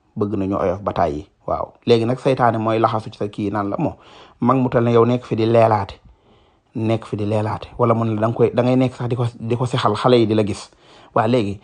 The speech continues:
bu la xale yi gisee ñoom nan la, na, nañ la ci roy après, buñ la ci royee seen kër neex. Waaw, buñ la ci royee, buñ demee ba tollu ca,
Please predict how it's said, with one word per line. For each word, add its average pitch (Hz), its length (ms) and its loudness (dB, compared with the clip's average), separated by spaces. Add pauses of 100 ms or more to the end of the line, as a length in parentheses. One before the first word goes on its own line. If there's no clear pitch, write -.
(280)
bu 131 80 4
la 135 80 6
xale 139 220 2
yi 120 140 2
gisee 113 300 0
ñoom 117 220 0
nan 139 300 2
la, 110 240 -4
na, 117 160 0 (360)
nañ 131 160 4
la 135 100 4
ci 143 120 0
roy 135 200 6
après, 143 340 2
buñ 127 160 0
la 120 120 2
ci 127 80 -4
royee 120 280 6
seen 120 220 0
kër 120 160 0
neex. 127 220 4 (920)
Waaw, - 220 0
buñ 123 160 2
la 127 100 4
ci 127 80 2
royee, 127 260 8
buñ 139 180 2
demee 127 160 2
ba 127 100 2
tollu 151 220 4
ca, 95 180 -8